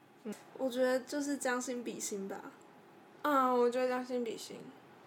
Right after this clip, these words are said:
Speaker 2: 那我觉得我们也可以讨论一下这一部剧里面那个攻击同事他说的话，他的心态是什么？照理来讲，就是一个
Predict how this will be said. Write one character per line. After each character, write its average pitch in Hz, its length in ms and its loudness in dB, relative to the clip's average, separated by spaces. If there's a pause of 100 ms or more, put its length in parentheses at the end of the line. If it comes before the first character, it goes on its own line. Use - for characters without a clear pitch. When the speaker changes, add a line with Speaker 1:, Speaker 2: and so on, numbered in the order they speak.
(140)
Speaker 2:
那 415 140 6
我 285 60 4
觉 226 260 8
得 220 60 4
我 226 60 0
们 226 140 2
也 247 120 6
可 262 120 4
以 294 60 6
讨 233 200 4
论 247 160 4
一 233 160 4
下 240 200 4
这 220 140 6
一 - 60 8
部 262 180 0
剧 254 160 0
里 214 100 2
面 214 260 0
那 233 80 0
个 214 120 0
攻 226 220 0
击 254 160 -2
同 220 200 -4
事 202 120 -4
他 214 120 0
说 214 160 0
的 190 140 2
话， 196 380 -4 (100)
他 - 140 0
的 233 100 2
心 233 260 2
态 220 240 0
是 220 80 -6
什 - 200 -6
么？ - 60 -10 (420)
照 370 180 8
理 254 60 8
来 220 160 8
讲， 226 200 2
就 220 120 2
是 262 120 0
一 208 120 -2
个 208 340 2